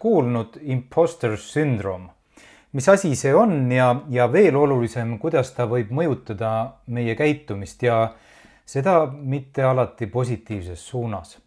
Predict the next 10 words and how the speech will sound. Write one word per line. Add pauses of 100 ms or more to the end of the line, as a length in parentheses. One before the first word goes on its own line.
(320)
Niisiis,
mis
nähtus (380)
või
asi
õigupoolest
on,
äh, (200)
petja
sündroom?